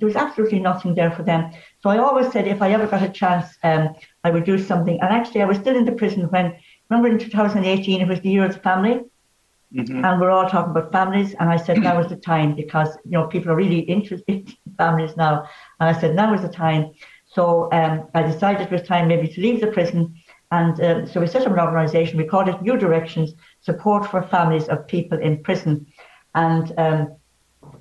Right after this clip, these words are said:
Speaker 1: the idea was to give people an opportunity. Like when someone voluntarily goes to prison, um,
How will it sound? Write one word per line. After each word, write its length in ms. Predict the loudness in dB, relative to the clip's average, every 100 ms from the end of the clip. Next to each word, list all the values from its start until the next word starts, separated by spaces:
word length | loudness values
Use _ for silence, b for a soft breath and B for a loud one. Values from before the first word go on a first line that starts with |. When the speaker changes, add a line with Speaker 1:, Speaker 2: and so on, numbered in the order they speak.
| -20
Speaker 1:
the 180 | -6 0
idea 300 | 2 2 2
was 200 | 2 0 -2
to 40 |
give 300 | -2 -2 -2
people 320 | -2 0 0
an 140 | 2 0
opportunity. 720 | -2 -6 -2 -2 -2 -6 -14 B -4
Like 140 | 0
when 120 | 0
someone 380 | 0 0 0 -2
voluntarily 500 | -2 0 0 0 -2
goes 220 | 0 0 -2
to 100 | -4
prison, 480 | -4 0 -2 -4 B B _
um, 420 | -2 0 0 -2